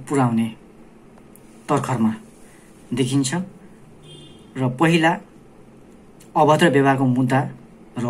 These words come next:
अहिले फेरि साइबर क्राइमको मुद्दाको कुराहरू सुनिएको छ।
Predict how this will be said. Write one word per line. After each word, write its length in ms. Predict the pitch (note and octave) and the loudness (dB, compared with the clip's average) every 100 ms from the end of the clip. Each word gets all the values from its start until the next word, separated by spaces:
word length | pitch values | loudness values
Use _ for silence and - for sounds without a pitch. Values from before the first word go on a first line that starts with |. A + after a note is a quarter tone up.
| A#2+ | -6
अहिले 280 | D#3+ D3 C3+ | 0 2 2
फेरि 220 | C3+ C3 | 0 -2
साइबर 340 | B2+ C3 B2+ A2+ | 0 0 0 -2
क्राइमको 320 | B2+ B2 C3 B2 - - - | -4 -4 -6 -10 -12 -20 -18
मुद्दाको 420 | - C3 B2 A#2 A#2 G#2+ - - - - - | -6 -4 -2 -4 -8 -10 -20 -20 -20 -14 -2
कुराहरू 340 | C3+ A#2 A2+ | 0 0 -2
सुनिएको 460 | - B2+ A#2 A2 A2+ | -2 -2 -4 -6 -8
छ। 160 | C3+ | -10